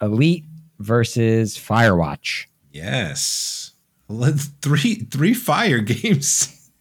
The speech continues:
Speaker 2: in this bracket, it seems
Speaker 1: Fire,
Speaker 2: like.
Speaker 1: fire, fire.
Speaker 2: <laughs> Um,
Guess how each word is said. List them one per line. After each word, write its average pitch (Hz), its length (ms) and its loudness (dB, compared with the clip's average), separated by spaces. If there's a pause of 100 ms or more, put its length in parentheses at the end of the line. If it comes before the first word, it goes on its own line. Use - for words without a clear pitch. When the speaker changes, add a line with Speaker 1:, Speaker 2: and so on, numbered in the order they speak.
(140)
Speaker 2:
in 208 380 2
this 143 200 0
bracket, - 580 -4
it 104 60 -12
seems 92 220 -8
Speaker 1:
Fire, 165 280 6
Speaker 2:
like. 131 80 2
Speaker 1:
fire, 165 300 6
fire. 160 540 6 (840)
Speaker 2:
<laughs> 180 100 0 (1300)
Um, 104 800 -4